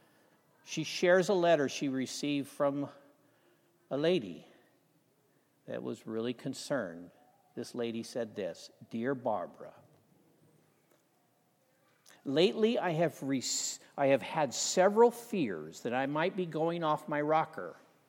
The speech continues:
How can I know if this is happening to me?" Signed,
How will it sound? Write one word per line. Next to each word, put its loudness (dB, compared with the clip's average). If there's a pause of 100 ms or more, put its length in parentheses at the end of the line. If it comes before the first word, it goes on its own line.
(1160)
How 4
can -2
I 0
know 4
if 0
this -4
is -2
happening -4
to -4
me?" -6 (720)
Signed, -6